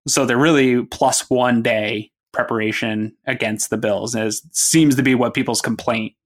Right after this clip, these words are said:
is for this. And I don't know that that's significant enough for me to get on Twitter and start yelling about. Um, the tapes,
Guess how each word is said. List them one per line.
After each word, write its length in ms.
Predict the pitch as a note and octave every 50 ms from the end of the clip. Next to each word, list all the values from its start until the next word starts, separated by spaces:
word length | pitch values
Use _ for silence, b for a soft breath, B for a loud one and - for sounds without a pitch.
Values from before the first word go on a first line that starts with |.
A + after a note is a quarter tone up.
| _ -
is 500 | C#3 B2+ A#2 G#2+ G2 G2+ A2+ - - - - -
for 260 | - - B2 A2+ A2
this. 240 | A2 A2 A#2 A2+ -
And 140 | - D3+ F3+
I 100 | A3 G#3+
don't 140 | E3 D3 C3
know 140 | A#2+ A#2+
that 120 | A#2 A#2 -
that's 240 | A2+ A2+ A#2 - -
significant 680 | C#3+ A#2+ B2+ C3 - - C#3 B2+ C#3+ C#3 C#3 D3 - B B B B B B B B B B -
enough 320 | C3 C3 B2+ B2+ B2 -
for 120 | - B2+
me 160 | A#2+ A#2 A#2 A2+
to 200 | A2+ A2 A2+ G#2+
get 200 | G#2 B2+ B2+ A#2+
on 140 | A2+ A2 A2
Twitter 220 | - - B2 B2
and 100 | A#2 A2
start 200 | - A#2+ A2 G#2+
yelling 280 | A#2 G#2+ A#2 A#2 C3 D3
about. 320 | D3+ D3 F#3 F#3+ - - _ B B B B B B B B B B
Um, 680 | - B2 A#2 A2+ A2 A2 - G#3+ G#3 G#2 G#2 G#2+ - - _ _ _ _ _ _ _ _ -
the 120 | - C3 B2+
tapes, 420 | - - D3 D3+ F#3 F#3+ - -